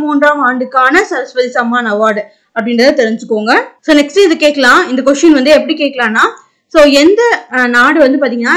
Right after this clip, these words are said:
ரீசென்ட்டா so கவர்மெண்ட்டுக்கு against-ஆ யாரையாவது வந்து செயல்பட்டாங்க அப்படின்னா அவங்கள அ-, அடக்குறதுக்கான சட்டம் வந்து எந்த நாடு வந்து நிறைவேற்றியது அப்படின்னு கேட்கலாம். So answer வந்து பாத்தீங்கன்னா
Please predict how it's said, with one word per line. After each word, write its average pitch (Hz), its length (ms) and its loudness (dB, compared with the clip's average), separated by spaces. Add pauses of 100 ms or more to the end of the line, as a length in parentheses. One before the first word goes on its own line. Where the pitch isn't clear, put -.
(120)
ரீசென்ட்டா 285 480 2 (360)
so 277 80 2 (120)
கவர்மெண்ட்டுக்கு 392 640 0
against-ஆ 277 440 0 (120)
யாரையாவது 247 400 0
வந்து 277 200 -4
செயல்பட்டாங்க 247 580 -4
அப்படின்னா 233 260 -2 (420)
அவங்கள 349 320 4 (160)
அ-, 254 100 2 (140)
அடக்குறதுக்கான 285 760 -2 (120)
சட்டம் 277 340 -4
வந்து 247 160 0 (240)
எந்த 311 180 2 (380)
நாடு 254 280 2
வந்து 254 200 -4
நிறைவேற்றியது 240 680 -2 (400)
அப்படின்னு 254 300 -2
கேட்கலாம். 254 340 -2 (120)
So 330 80 0 (120)
answer 320 280 0
வந்து 294 160 -2
பாத்தீங்கன்னா 254 300 -2